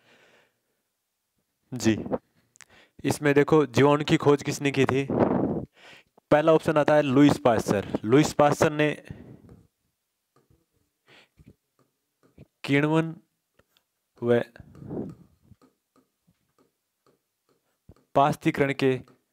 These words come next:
सिद्धांत की खोज की थी। वह जो जंतुओं से रोग होता है, जंतुओं से इंसानों में,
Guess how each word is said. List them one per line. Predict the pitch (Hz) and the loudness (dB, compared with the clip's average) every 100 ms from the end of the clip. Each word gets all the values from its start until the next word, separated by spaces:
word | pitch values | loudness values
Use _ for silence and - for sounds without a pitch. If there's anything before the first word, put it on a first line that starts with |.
| _ _ - - _ - | _ _ -20 -20 _ -6
सिद्धांत | - 131 104 127 147 - | -2 -2 0 -2 -2 -4
की | 156 135 - - _ _ _ _ _ - | -4 -6 -10 -14 _ _ _ _ _ -6
खोज | - 131 123 | 0 0 0
की | - 160 | -4 -2
थी। | - 170 - - - _ _ _ _ _ _ _ _ | -2 -6 -6 -6 -6 _ _ _ _ _ _ _ _
वह | 120 123 127 - _ _ _ _ _ - | 0 0 0 -8 _ _ _ _ _ -4
जो | 135 | 0
जंतुओं | 123 120 143 165 190 | 2 2 0 -2 -2
से | 190 175 | 2 2
रोग | 143 156 | 4 4
होता | 143 123 113 | 2 2 0
है, | 98 92 _ _ _ _ _ _ _ _ _ _ _ _ _ _ _ _ _ _ _ _ _ _ _ _ _ _ _ _ _ _ _ _ _ _ _ _ _ _ _ _ - | -2 -8 _ _ _ _ _ _ _ _ _ _ _ _ _ _ _ _ _ _ _ _ _ _ _ _ _ _ _ _ _ _ _ _ _ _ _ _ _ _ _ _ -8
जंतुओं | 123 131 147 165 160 | -2 -2 -2 -4 -4
से | - 156 151 - - - - - - _ _ _ _ _ _ _ _ _ _ _ _ _ _ _ _ _ _ _ _ _ _ _ _ _ _ _ _ - | -2 -4 -4 -12 -20 -14 -14 -16 -20 _ _ _ _ _ _ _ _ _ _ _ _ _ _ _ _ _ _ _ _ _ _ _ _ _ _ _ _ -8
इंसानों | 165 160 165 156 127 | -4 0 0 0 -2
में, | 104 104 | -2 -6